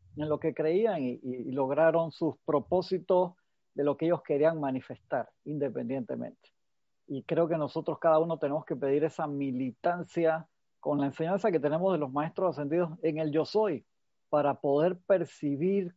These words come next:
cuál es el plan y, y llevarlo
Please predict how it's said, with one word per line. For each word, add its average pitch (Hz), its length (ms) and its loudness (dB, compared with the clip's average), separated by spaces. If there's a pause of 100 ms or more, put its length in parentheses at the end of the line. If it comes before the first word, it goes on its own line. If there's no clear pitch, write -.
cuál 190 440 0
es 180 240 -2
el 165 200 -4 (120)
plan 185 460 -6
y, 127 200 -2
y 143 160 -4
llevarlo 156 760 2